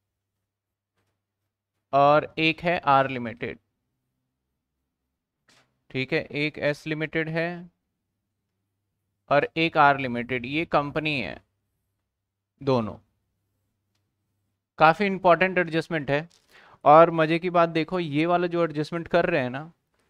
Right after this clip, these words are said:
इसी एडजस्टमेंट को सभी बच्चे छोड़ के आए थे बीकॉम प्रोग्राम के अंदर।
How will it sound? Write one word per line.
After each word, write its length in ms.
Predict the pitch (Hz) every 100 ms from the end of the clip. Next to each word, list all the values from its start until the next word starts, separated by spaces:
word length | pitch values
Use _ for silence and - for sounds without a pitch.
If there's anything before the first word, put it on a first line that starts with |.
| _ _ _ _ _ _ _
इसी 440 | 160 - 233 240 220
एडजस्टमेंट 800 | 165 156 151 160 180 185 196 - - _
को 440 | 170 151 151 170
सभी 400 | - - 151 196
बच्चे 380 | 170 160 - 170
छोड़ 460 | - - 147 151 180
के 160 | 180 165
आए 220 | 143 120
थे 300 | - 139 151
बीकॉम 360 | 156 165 170 156
प्रोग्राम 420 | 147 127 117 104
के 100 | 101
अंदर। 260 | 98 -